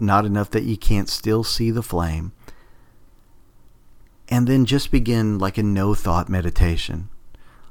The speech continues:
So what you're doing at this point is you're just creating stillness within your mind, staring at the flame, and as the thoughts come,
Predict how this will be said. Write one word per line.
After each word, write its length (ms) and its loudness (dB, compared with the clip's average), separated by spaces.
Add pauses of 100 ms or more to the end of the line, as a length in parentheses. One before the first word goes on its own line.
(140)
So 180 0
what 100 2
you're 120 4
doing 340 6
at 80 -2
this 240 -4
point 400 2
is 280 -6
you're 100 -2
just 640 -6
creating 560 4
stillness 880 -2
within 300 0
your 100 0
mind, 400 -4 (1700)
staring 500 0
at 120 -2
the 80 2
flame, 560 -2 (720)
and 160 -4
as 160 -2
the 80 0
thoughts 340 4
come, 560 2